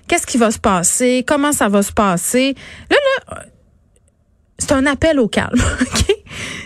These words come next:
C'est pas la fin du monde de sauter, euh, Noël cette année avec notre famille immédiate.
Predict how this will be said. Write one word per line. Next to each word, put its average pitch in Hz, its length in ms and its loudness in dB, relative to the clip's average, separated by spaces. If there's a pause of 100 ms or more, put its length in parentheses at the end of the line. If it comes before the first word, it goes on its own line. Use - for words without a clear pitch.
C'est - 140 -12
pas 381 160 2
la 277 100 2
fin 254 300 2
du 202 180 4
monde 190 340 0 (180)
de 208 180 2
sauter, 240 720 0 (460)
euh, 190 760 2 (140)
Noël 214 440 4
cette 208 240 -2
année 202 380 2 (160)
avec 190 380 -2
notre 196 200 0
famille 202 480 2 (140)
immédiate. 190 580 2